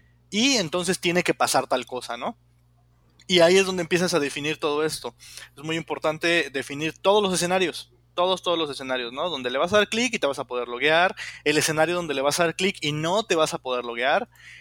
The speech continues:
el escenario donde le vas a dar clic y tu usuario está bloqueado.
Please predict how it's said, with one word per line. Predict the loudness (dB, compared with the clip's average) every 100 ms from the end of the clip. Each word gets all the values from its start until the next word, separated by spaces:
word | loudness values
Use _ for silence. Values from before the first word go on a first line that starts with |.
| -6
el | 0 0
escenario | 0 -2 -2
donde | 0
le | 0
vas | 2
a | 2
dar | 2
clic | 0 0
y | 0
tu | -4 -8
usuario | -2 2 2 2
está | 2 0
bloqueado. | 0 0 2 2 -2